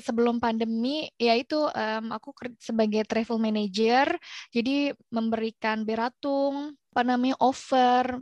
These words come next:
mengenai liburan, mau kemana aja. Misalnya orang datang, "Eh, saya nggak tahu nih, saya punya libur dua sampai tiga minggu, saya mau ke tempat yang jauh." Aku yang, "Oh, ya udah, kamu mau kemana, mana? Ini aku kasih pilihan, ada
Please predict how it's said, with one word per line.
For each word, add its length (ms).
mengenai 480
liburan, 840
mau 200
kemana 480
aja. 560
Misalnya 680
orang 320
datang, 200
"Eh, 160
saya 320
nggak 120
tahu 160
nih, 120
saya 200
punya 240
libur 360
dua 200
sampai 240
tiga 200
minggu, 440
saya 280
mau 200
ke 80
tempat 280
yang 160
jauh." 320
Aku 80
yang, 320
"Oh, 200
ya 200
udah, 320
kamu 240
mau 160
kemana, 360
mana? 440
Ini 200
aku 240
kasih 680
pilihan, 720
ada 260